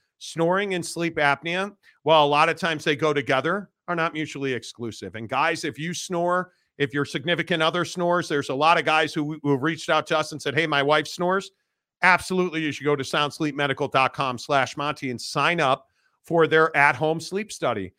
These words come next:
because it will change your life. And I, I implore you, and if you're one of the guys on the show that's done the sleep study, 'cause I know so many of our listeners have, you guys, if you have done the sleep study, speak up, because it's,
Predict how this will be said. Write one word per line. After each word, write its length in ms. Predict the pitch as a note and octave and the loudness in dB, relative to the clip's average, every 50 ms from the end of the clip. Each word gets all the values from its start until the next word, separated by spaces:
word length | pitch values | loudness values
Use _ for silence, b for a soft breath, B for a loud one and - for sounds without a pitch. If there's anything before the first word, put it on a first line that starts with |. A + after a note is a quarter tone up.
| _ _ _ _ _ | _ _ _ _ _
because 480 | - D#3+ E3 D#3+ - F3+ E3+ D#3+ D3+ - - | 0 0 0 2 2 2 2 2 0 -2 -2
it 200 | - E3+ F3 - | 0 0 0 0
will 200 | D3+ F3 F#3 E3+ | 0 0 0 -2
change 420 | E3 - - F#3+ F3+ F3 F3 - | -4 -6 -4 -2 -2 -2 -2 -4
your 120 | - E3+ D#3+ | -4 -4 0
life. 320 | D3+ D#3 D3+ C#3 B2+ - - | 2 2 2 2 0 -2 -4
And 160 | D3 D3+ D#3 | -4 -2 -2
I, 220 | D#3 D#3 D3+ D3 C#3+ _ _ - | 0 0 -2 -4 -6 _ _ 0
I 360 | D3 D#3 E3 E3 E3 E3 E3 E3 | 2 4 4 4 2 0 -2 -4
implore 600 | E3 D#3 D3 B2 - - - - F#3+ G3+ G#3 G3 F#3 | -4 -4 -4 -4 -10 -12 -8 -2 0 0 0 0 -2
you, 340 | D3 A#2+ G2+ F#2 E2+ E2 - _ _ _ _ _ _ _ _ _ _ _ _ - | -4 -6 -8 -10 -12 -18 -20 _ _ _ _ _ _ _ _ _ _ _ _ -2
and 340 | E3 E3+ E3 D#3 D3+ D3+ D3 - | 2 2 2 2 0 -2 -4 -2
if 200 | - E3+ D#3+ E3 | 0 0 0 0
you're 140 | D3+ F#3 G#3+ | 0 0 0
one 180 | A3+ A3 A3+ A3+ | 0 0 0 0
of 60 | G#3+ | 0
the 80 | G#3 F3+ | 0 2
guys 300 | F#3 F3+ F3+ F#3+ F3 - | 4 4 4 4 2 0
on 120 | F#3+ F3+ | -4 -2
the 100 | F3 E3 | -2 -4
show 260 | D#3 - - F3+ E3+ | -4 -2 0 0 0
that's 240 | E3+ E3+ D#3+ - - | 0 0 -2 -4 -4
done 180 | - E3+ D#3+ E3 | -2 -2 -2 -2
the 100 | D#3+ D3 | -2 -6
sleep 300 | - - D#3 D#3 D3+ - | -6 -4 -6 -6 -6 -4
study, 280 | - - F3 E3+ E3+ | 0 0 0 0 0
'cause 180 | D3+ - D3+ - | 0 -2 0 0
I 100 | D#3 D#3 | 0 0
know 140 | D#3 D#3 D#3 | 0 0 -2
so 240 | D3 - - E3 | -2 -2 -2 0
many 240 | D#3+ D#3 D#3 D#3 D#3 | 0 0 0 0 0
of 80 | D#3+ D3+ | 0 2
our 120 | D3+ C#3 | 2 2
listeners 460 | C3 C#3 C#3+ C#3 - D#3+ D3+ C#3+ B2+ | 2 0 -2 -4 -4 -6 -6 -6 -2
have, 380 | - C#3+ C3 C3 C#3 D#3+ E3 E3+ _ _ _ _ _ _ _ - | -2 0 2 2 0 0 -2 -6 _ _ _ _ _ _ _ -6
you 120 | - D3+ | -4 0
guys, 300 | D#3+ F3 E3 D3+ C#3 - | 4 6 6 6 4 0
if 120 | D3+ B2 A#2+ | -4 -4 -2
you 120 | D#3 F3+ | -2 -2
have 120 | F#3+ F3+ C#3 | 0 0 2
done 180 | G3 F#3 F3+ | 0 0 2
the 80 | F3 D#3+ | 0 -4
sleep 300 | - - D#3 D#3+ D#3+ D#3 | -6 -6 -6 -6 -6 -6
study, 340 | - - F3 D#3+ E3 E3 E3 | -6 -2 0 0 0 0 -4
speak 380 | D#3+ - - - D#3+ D#3 D#3 E3 | -8 -10 -6 -6 -6 -2 0 0
up, 220 | C#3+ B2+ A#2+ _ | 0 0 0 _
because 500 | - C#3+ C3 - E3 D3+ C#3 C3 A#2+ - _ - | -8 -8 -6 -2 0 0 0 0 -2 -6 _ -2
it's, 320 | F3 F3 F3 - - - | -2 -2 -2 -4 -8 -8